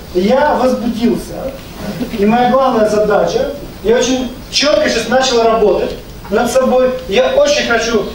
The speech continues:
чтобы моя украинская группа стала одной из лучших. Мы сегодня пишем с вами историю. Ни в одной компании мира, ни в одной команде мира в Agile,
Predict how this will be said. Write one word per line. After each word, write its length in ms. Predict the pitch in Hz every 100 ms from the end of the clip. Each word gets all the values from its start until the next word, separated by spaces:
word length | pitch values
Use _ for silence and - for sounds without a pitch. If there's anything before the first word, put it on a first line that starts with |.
| -
чтобы 300 | - 254 247
моя 480 | 254 277 294 277 240
украинская 760 | 240 262 277 294 - 226 208 -
группа 520 | 349 359 - - - - -
стала 400 | - - 294 302
одной 280 | 294 330 349
из 80 | -
лучших. 520 | 302 349 339 - - - - - -
Мы 80 | 196
сегодня 320 | 220 311 311
пишем 320 | - 339 302
с 80 | -
вами 280 | 320 320 320
историю. 920 | 311 - 339 330 285 240 220 208 170 - - - - - - - - - -
Ни 180 | 196 269
в 80 | 311
одной 400 | 320 339 330 320
компании 600 | 294 277 311 285 262 247
мира, 540 | 247 254 214 214 - - - - - - - - - - - - - - - -
ни 200 | 202 269
в 100 | 311
одной 320 | 320 330 339 - - - - -
команде 720 | - 320 320 339 311 262 220 262
мира 360 | 285 277 226
в 120 | -
Agile, 540 | 247 202 208 262 302